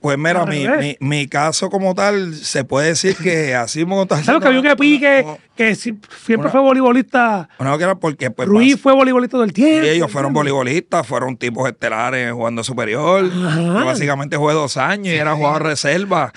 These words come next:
Speaker 2: Ajá.
Speaker 1: Esto,
Speaker 2: Ah, no, tú no jugabas voleibol, punto, se
Speaker 1: eh,
Speaker 2: acabó.
Speaker 1: no, no, yo básicamente fui jugador reserva
Speaker 2: Sí,
Speaker 1: y,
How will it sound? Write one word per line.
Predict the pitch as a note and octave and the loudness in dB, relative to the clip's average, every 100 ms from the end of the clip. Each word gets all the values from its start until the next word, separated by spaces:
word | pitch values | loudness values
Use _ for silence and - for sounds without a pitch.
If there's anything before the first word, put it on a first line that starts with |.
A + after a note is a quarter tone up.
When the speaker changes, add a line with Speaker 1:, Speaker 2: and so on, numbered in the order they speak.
| - | -4
Speaker 2:
Ajá. | F#3 F3+ F3 | -2 0 2
Speaker 1:
Esto, | A#3+ | 4
Speaker 2:
Ah, | |
no, | B3+ C#4+ | 4 4
tú | C#4+ | 4
no | |
jugabas | E4 F4 F4+ | 6 6 6
voleibol, | F4+ E4 C4+ C#4+ | 4 4 2 0
punto, | C4+ C#4 | -2 -2
se | C4+ | 0
Speaker 1:
eh, | |
Speaker 2:
acabó. | D4 C4+ A#3+ A#3+ A3 - - D#3+ | 2 2 2 2 0 -4 -6 -4
Speaker 1:
no, | D#3 E3+ G3+ | -4 -2 -2
no, | |
yo | F#3+ D#3+ | -2 -2
básicamente | D#3 D#3 E3 D#3+ D3+ | -4 -2 -2 -2 -2
fui | D#3+ | 0
jugador | D#3 D#3+ | 2 0
reserva | D#3+ C#3 D#3 G#3 A#3 A3+ | -2 -2 0 0 0 2
Speaker 2:
Sí, | F#3+ | 2
Speaker 1:
y, | D#3+ | 0